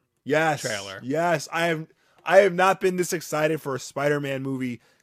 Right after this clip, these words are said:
Speaker 1: since Spider-Man three. I honestly haven't. Before,
Speaker 2: <laughs>
Speaker 1: before the movie
Speaker 2: Before
Speaker 1: came
Speaker 2: we
Speaker 1: out.
Speaker 2: knew
Speaker 1: Yes,
Speaker 2: that it
Speaker 1: before,
Speaker 2: was bad.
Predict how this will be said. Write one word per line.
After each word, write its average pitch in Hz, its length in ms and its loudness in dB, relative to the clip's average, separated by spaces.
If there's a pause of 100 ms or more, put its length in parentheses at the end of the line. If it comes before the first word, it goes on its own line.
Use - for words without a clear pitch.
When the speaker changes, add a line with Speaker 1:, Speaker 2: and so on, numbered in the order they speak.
Speaker 1:
since 131 260 -8
Spider-Man 131 680 -4
three. 120 520 -4 (460)
I 120 120 -10
honestly 135 380 -4
haven't. 120 420 -10 (1000)
Before, 170 540 6 (140)
Speaker 2:
<laughs> 349 140 0
Speaker 1:
before 175 360 8
the 175 60 4
movie 165 220 4
Speaker 2:
Before 202 200 6
Speaker 1:
came 190 60 8
Speaker 2:
we 180 160 8
Speaker 1:
out. 170 60 -4
Speaker 2:
knew 165 220 2
Speaker 1:
Yes, 135 320 8
Speaker 2:
that 147 100 -6
it 131 80 0
Speaker 1:
before, 151 140 2
Speaker 2:
was 139 100 2
bad. 107 280 -4